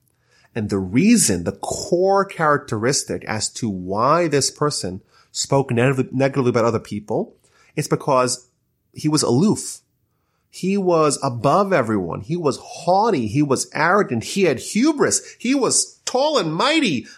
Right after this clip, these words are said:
like the cedar tree. And consequently, he looked down at everyone else. He denigrated them. He viewed them as being inferior to him. And that's why this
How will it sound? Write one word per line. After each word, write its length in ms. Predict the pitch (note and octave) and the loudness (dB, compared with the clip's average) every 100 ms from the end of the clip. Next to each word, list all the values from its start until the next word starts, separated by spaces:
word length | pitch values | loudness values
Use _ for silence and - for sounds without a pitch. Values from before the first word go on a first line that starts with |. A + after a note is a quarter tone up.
| - | -4
like 180 | F3+ F#3+ | -4 -2
the 80 | |
cedar 280 | - A#3+ C4 | 0 2 2
tree. 420 | A#3 - G#3+ G#3+ - _ | -2 -2 -2 -2 -8 _
And 160 | - C3 | -6 -6
consequently, 920 | - E3+ G3 G3 F3 D#3+ B2+ C3 B2 - | -2 0 0 -2 -2 -2 0 -2 -2 -6
he 140 | - C3+ | -4 0
looked 300 | B2+ G#2+ - | 0 0 0
down 300 | A#2 D3+ D3 | 2 4 4
at 80 | |
everyone 300 | A#2+ G#2+ G#2 | 2 2 0
else. 400 | G2 G2+ G2 - - _ _ | 0 0 -2 -6 -12 _ _
He 480 | - A#2+ G#2+ G2+ - _ | -4 0 0 -2 -6 _
denigrated 840 | G#2 F#2+ A#2+ E3 F#3 B2 A2 G#2+ G2+ | -12 0 2 4 2 2 2 2 0
them. 420 | F#2+ F#2 F2+ G#2+ - _ _ | -2 -2 -4 -10 -20 _ _
He 440 | _ - A#2 - _ _ - | _ -4 -4 -4 _ _ -12
viewed 460 | G#2 G2+ C#3 F#3+ | -10 -2 0 2
them 200 | D#3 A#2+ A#2+ | 2 0 0
as 400 | A#2+ A2+ A2 F#2 | 2 4 2 0
being 500 | B2 C#3 C3 A2 - _ - | 0 2 2 0 -6 _ -2
inferior 1000 | D3 A#2+ - F3+ F3+ C4 D4+ F#3 A2+ G2 | 0 0 -4 -2 2 2 2 2 2 0
to 220 | G2 A#2+ | -2 -4
him. 480 | G2+ G2+ G2 G2 G#2 _ _ | -2 -2 -2 -4 -8 _ _
And 120 | A2 G#2+ | -6 0
that's 340 | A#2 B2+ - | 0 0 -2
why 320 | G2+ G2 F#2+ | 2 2 2
this 480 | - F#2 G2+ - - | -2 -2 0 0 -2